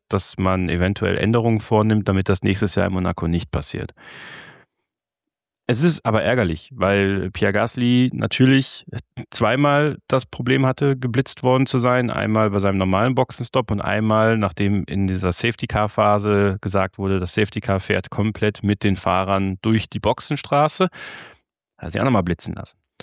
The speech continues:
Die Frage ist ja, was ist da mit dem Pit-Limiter passiert, weswegen der nicht komplett gegriffen hat bei den vor allem Mercedes-motorisierten Teams und eben Lewis Hamilton im Ferrari. Und das gilt es aufzuklären. Es hat sich jetzt noch kein Team angeschlossen, das Right of Review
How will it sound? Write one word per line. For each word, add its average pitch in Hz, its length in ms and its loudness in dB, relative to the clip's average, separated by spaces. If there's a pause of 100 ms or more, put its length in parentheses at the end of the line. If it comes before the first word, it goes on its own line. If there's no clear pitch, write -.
(1040)
Die - 60 -4
Frage 139 320 0
ist 143 200 0
ja, 135 140 0
was 127 200 0
ist 151 160 -2
da 139 80 2
mit 120 160 -2
dem 107 100 2
Pit-Limiter 151 540 2
passiert, 143 420 0
weswegen 120 720 2
der 113 220 2
nicht 123 240 2
komplett 113 400 0
gegriffen 113 500 0
hat 92 180 -2 (100)
bei 90 240 2
den 90 180 0
vor - 180 -2
allem 101 200 0
Mercedes-motorisierten 92 1080 0
Teams 85 300 0
und 104 200 0
eben 104 240 2
Lewis 107 280 4
Hamilton 104 320 0
im 95 100 0
Ferrari. 98 560 -2 (1120)
Und - 220 -4
das 110 180 2
gilt 117 220 4
es 107 100 2
aufzuklären. 147 960 0
Es - 120 -10
hat 107 120 0
sich - 160 -6
jetzt - 220 -2
noch 98 100 0
kein 107 300 2
Team 110 260 2
angeschlossen, 156 1040 0
das - 200 -2
Right 131 220 0
of 143 160 -2
Review 135 640 4